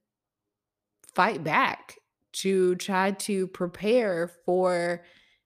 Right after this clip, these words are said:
if this was possible, to have something in place to protect women's rights, to protect Roe,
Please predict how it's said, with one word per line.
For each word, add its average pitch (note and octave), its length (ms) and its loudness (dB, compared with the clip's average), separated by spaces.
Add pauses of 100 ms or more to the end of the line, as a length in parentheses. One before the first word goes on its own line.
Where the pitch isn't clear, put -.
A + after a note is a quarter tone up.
(420)
if A3 280 -2
this G3 280 4
was F3 240 0
possible, - 880 -4 (1400)
to A3 100 0
have A3 280 0
something G#3+ 360 -2
in D#3+ 120 -4
place - 600 -6
to - 160 -14
protect F#3+ 600 -6
women's F#3+ 460 -2
rights, C#4+ 540 -6
to - 160 -10
protect B3+ 520 -6
Roe, B3 480 -2